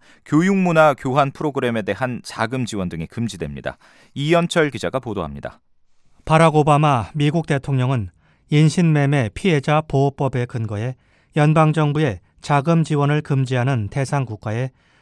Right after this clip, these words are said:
Speaker 2: 북한을 포함시켰습니다. 미국 연방관보 십일 일자에 따르면 오바마 대통령은 이천십칠 회계년도에 에리트레아와 러시아, 시리아와 함께 북한에 인도주의적 차원의 지원이나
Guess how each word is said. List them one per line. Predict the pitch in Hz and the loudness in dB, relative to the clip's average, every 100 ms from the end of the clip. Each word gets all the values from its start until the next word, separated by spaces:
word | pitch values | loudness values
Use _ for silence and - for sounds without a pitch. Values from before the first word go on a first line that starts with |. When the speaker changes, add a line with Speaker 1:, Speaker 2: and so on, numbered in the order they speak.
| _ | _
Speaker 2:
북한을 | 143 - 147 143 135 98 | -8 -2 0 0 -2 -4
포함시켰습니다. | - 147 - 127 - 113 101 92 _ _ _ _ _ _ _ _ | -4 -4 -4 -8 -6 -8 -8 -14 _ _ _ _ _ _ _ _
미국 | 151 151 151 185 | 0 2 2 2
연방관보 | 143 139 151 147 135 123 143 156 _ _ | 2 2 2 2 0 0 0 -4 _ _
십일 | - - 170 151 | -8 -4 0 0
일자에 | 143 131 127 | 0 -2 -4
따르면 | 110 104 104 127 147 _ _ _ _ - | -4 -6 -4 -4 -6 _ _ _ _ 0
오바마 | 156 160 156 | 4 4 4
대통령은 | 143 139 135 143 131 92 _ _ _ - | 2 0 0 0 -2 -6 _ _ _ -2
이천십칠 | 151 - 165 156 151 - 170 - | -2 2 0 0 -4 -2 -2 -2
회계년도에 | 175 156 139 107 110 127 151 _ _ _ - | -4 -2 -2 -4 -4 -4 -6 _ _ _ 0
에리트레아와 | 156 160 156 165 147 135 139 95 - _ | 2 2 0 -2 0 0 -2 -4 -10 _
러시아, | 143 139 - 131 95 _ _ | -4 -2 -2 -6 -6 _ _
시리아와 | - 170 160 143 131 | -6 0 2 2 0
함께 | 113 - 151 156 _ _ _ | -2 -4 -4 -6 _ _ _
북한에 | 156 - 147 151 92 _ _ _ | -6 -2 0 0 -2 _ _ _
인도주의적 | 156 160 165 160 160 156 156 | 0 2 2 0 0 0 -4
차원의 | - 160 143 143 110 | -4 -2 0 -2 -2
지원이나 | - 131 113 110 139 | -4 -4 -2 -4 -4